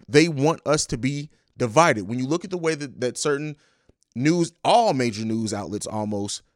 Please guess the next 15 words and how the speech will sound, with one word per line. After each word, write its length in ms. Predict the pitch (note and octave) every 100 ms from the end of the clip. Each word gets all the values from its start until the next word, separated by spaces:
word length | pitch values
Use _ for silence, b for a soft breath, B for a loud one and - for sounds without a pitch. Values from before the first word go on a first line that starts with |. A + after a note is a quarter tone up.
| _ -
cover 320 | G#3 G#3+ G#3+
certain 400 | - F3+ D#3+ D#3
things, 480 | E3 E3 C#3 A#2+ A2+
it's 120 | A2+
very 420 | B2 F3 G3+ F3+ -
obvious 600 | D#3 E3+ C3+ A#2+ A2+ A2+
that 240 | B2 A2+ - b b
while 540 | D#3 A3 A3 G#3+ - -
they 160 | G3+
don't, 360 | G#3+ F#3+ B2 _
they 120 | -
probably 300 | - F#3+ D3+
don't 220 | C3+ C3 A#2+
want 180 | A#2 G2+
riots. 540 | G#2 A2+ A2+ -